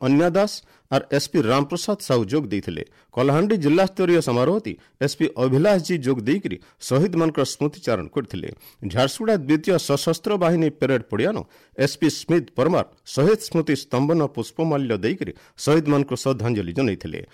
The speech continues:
ଦେବଗଡ଼ ଜିଲ୍ଲା ପୁଲିସ ତରଫୁ ଦେବଗଡ଼ ରିଜର୍ଭ ପୁଲିସ ପଡ଼ିଆନ ଶହୀଦ ସ୍ମୃତି ଦିବସ ପାଳିତ ହେଇଯାଇଛି। ଏସ୍ପି ଅନିଲ କୁମାର ମିଶ୍ର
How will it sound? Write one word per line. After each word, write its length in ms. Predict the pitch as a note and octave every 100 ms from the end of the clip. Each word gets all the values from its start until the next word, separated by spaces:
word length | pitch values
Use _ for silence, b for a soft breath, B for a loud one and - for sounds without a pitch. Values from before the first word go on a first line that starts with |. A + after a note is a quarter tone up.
| b -
ଦେବଗଡ଼ 420 | A2+ C#3+ F3+ G#3+
ଜିଲ୍ଲା 240 | G3+ G3 F3+
ପୁଲିସ 320 | - D3+ C#3+
ତରଫୁ 300 | - D#3 A2+ - b -
ଦେବଗଡ଼ 420 | A2+ C#3 E3 F3+
ରିଜର୍ଭ 340 | B2+ D#3 G#3+ A3
ପୁଲିସ 260 | _ F3+ D3+ -
ପଡ଼ିଆନ 300 | B2+ E3+ A3 - _
ଶହୀଦ 340 | - C#3 F3+
ସ୍ମୃତି 320 | - - C#3 F#3+
ଦିବସ 260 | D#3 D3 -
ପାଳିତ 320 | - G3+ -
ହେଇଯାଇଛି। 400 | D3+ G2 E2+ E2+ E2 B B E3
ଏସ୍ପି 300 | F#3 - G3
ଅନିଲ 280 | - D3+ F3+
କୁମାର 240 | E3+ D3+ G#2+
ମିଶ୍ର 280 | B2+ -